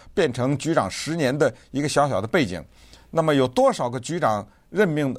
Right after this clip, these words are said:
完成了这十年呢？从一九七六年到现在只有一个，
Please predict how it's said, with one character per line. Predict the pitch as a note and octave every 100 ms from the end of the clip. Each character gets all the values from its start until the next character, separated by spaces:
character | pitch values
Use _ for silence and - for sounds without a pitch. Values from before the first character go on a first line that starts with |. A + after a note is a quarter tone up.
| -
完 | G2 C#3+ A3+
成 | D3+ D#3
了 | F3
这 | C#3
十 | A#2+ D3
年 | C#3 G#2
呢？ | B2 A#2 - - _ _ -
从 | - D3
一 | D#3+ D#3
九 | B2
七 | G#2 -
六 | D3 C3
年 | F#2+ G#2 - - _
到 | - A2
现 | - A#2
在 | A#2 G2 - _ _ _ G2
只 | C3
有 | D#3
一 | G2 B2+
个， | D#3+